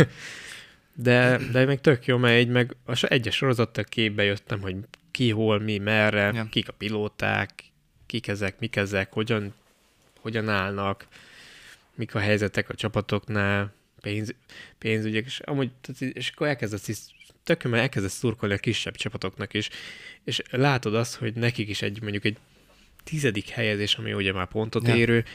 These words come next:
Speaker 1: milyen fontos tud lenni, mondjuk.
Speaker 2: És hogy harcolnak érte, nem is gondolnád egy-egy pontért.
Speaker 1: Igen, igen, igen, és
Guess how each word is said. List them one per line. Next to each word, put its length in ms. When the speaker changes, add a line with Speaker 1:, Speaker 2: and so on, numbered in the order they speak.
Speaker 1:
milyen 280
fontos 460
tud 180
lenni, 280
mondjuk. 300
Speaker 2:
És 80
hogy 180
harcolnak 560
érte, 240
nem 100
is 100
gondolnád 560
egy-egy 380
pontért. 560
Speaker 1:
Igen, 260
igen, 220
igen, 300
és 240